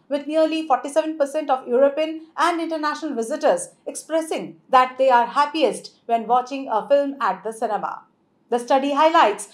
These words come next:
the unique cultural and emotional significance of cinema, revealing that one in two Europeans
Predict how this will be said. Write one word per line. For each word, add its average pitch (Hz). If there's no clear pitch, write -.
the 269
unique 349
cultural 311
and 233
emotional 285
significance 254
of 196
cinema, 254
revealing 349
that -
one 381
in 370
two 339
Europeans 254